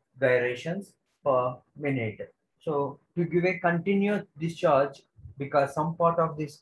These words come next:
crushing leads to cr-, crushing leads head working at all the time. So it produces up to four thousand five hundred ton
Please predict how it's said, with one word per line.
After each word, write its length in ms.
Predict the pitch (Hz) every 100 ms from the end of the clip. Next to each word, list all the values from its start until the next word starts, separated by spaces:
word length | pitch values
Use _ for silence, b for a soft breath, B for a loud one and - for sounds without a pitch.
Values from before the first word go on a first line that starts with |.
| -
crushing 600 | 156 - 151 131 131 131 _ _ 135
leads 440 | 139 135 135 - _ _
to 360 | 147 131 131 135 _ _ _ _ _ _ _ _ _ _ _ _ -
cr-, 200 | 135 127 _ _ _ _ _ _
crushing 640 | 160 151 - 156 135 135 - _ _ -
leads 360 | 139 139 135 - _ _
head 220 | 160 151 156
working 540 | 156 151 165 170 165
at 200 | 135 135 -
all 240 | 131 143 143
the 100 | 135
time. 520 | 139 123 117 123 127 _ _ _
So 140 | 165
it 260 | 151 147 -
produces 560 | 151 156 180 185 175
up 220 | 165 -
to 280 | 160 143 165 - _ _
four 260 | - 196 190
thousand 380 | 190 175 185 175
five 220 | 170 156
hundred 300 | 156 156 151 190
ton 360 | 185 180 180